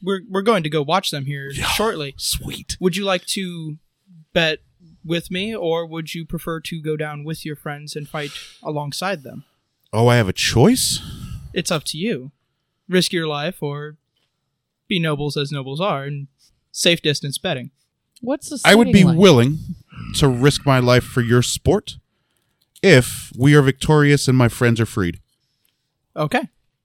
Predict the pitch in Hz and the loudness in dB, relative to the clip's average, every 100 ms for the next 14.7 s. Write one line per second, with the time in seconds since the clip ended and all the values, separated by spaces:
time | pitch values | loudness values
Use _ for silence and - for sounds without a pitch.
0 | - 117 110 110 107 107 - 107 110 104 | 0 4 6 4 0 -6 -4 -2 0 -2
1 | 95 123 156 151 143 139 165 156 - 120 | 0 2 2 2 0 -2 -4 -4 -4 0
2 | 110 104 101 98 101 117 131 131 - - | 0 0 0 0 2 0 0 -4 -6 -12
3 | _ - - 113 98 98 127 135 - 123 | _ -10 0 2 2 2 4 4 2 0
4 | 107 117 98 101 156 _ _ _ _ _ | 0 -2 -2 -4 -6 _ _ _ _ _
5 | - 104 107 104 98 92 113 107 104 - | -6 -2 0 0 0 2 2 2 0 0
6 | 107 104 107 104 156 - _ - 170 180 | -2 -2 -4 -2 -2 -4 _ -6 -4 -2
7 | 185 185 196 175 160 160 147 143 143 135 | -2 0 -2 -4 -8 -8 -8 -10 -10 -12
8 | 131 135 - - _ _ _ _ _ _ | -14 -12 -12 -14 _ _ _ _ _ _
9 | - 214 - 147 127 120 _ - 143 - | -2 -2 -2 -6 -10 -18 _ -8 -6 -8
10 | 98 - - - - _ _ _ _ - | -16 -18 -20 -20 -20 _ _ _ _ -12
11 | - _ _ _ _ _ 147 151 123 117 | -12 _ _ _ _ _ -4 -2 0 0
12 | 160 - 107 101 143 175 90 - - - | 0 0 0 2 2 2 0 -4 -10 -2
13 | 113 113 110 110 104 _ - 110 104 101 | 4 4 6 6 4 _ -6 -4 -2 -6
14 | 117 _ - 92 95 92 | -10 _ -4 0 2 0